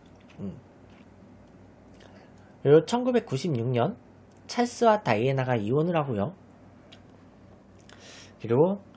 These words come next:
천구백구십칠 년에 다이애나가 교통사고로 죽게 되면서 찰스와 카밀라에 대한 비난이 더 거세어지게 됐어요. 근데 엘리자베스 이 세는 또 카밀라를 싫어하진 않아요.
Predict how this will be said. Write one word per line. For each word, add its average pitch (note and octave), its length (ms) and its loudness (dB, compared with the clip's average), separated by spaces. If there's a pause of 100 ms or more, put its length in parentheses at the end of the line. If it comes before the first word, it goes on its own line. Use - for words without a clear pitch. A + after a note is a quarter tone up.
(140)
천구백구십칠 A3 960 -2
년에 F3+ 420 -2 (720)
다이애나가 C3 760 0 (320)
교통사고로 C3 800 -2
죽게 - 280 -4
되면서 C3 520 -6 (580)
찰스와 F3+ 520 -6
카밀라에 F#3+ 580 -6
대한 D3 220 -4
비난이 G#2+ 460 -4
더 G#2 280 -10 (400)
거세어지게 G#2+ 560 -2
됐어요. - 340 -18 (2000)
근데 E3+ 420 2 (640)
엘리자베스 B3 640 2
이 C#3 120 -2
세는 D#3+ 280 -2
또 D#3 120 -2
카밀라를 F4+ 520 -2
싫어하진 E4 520 -2
않아요. G2 260 -6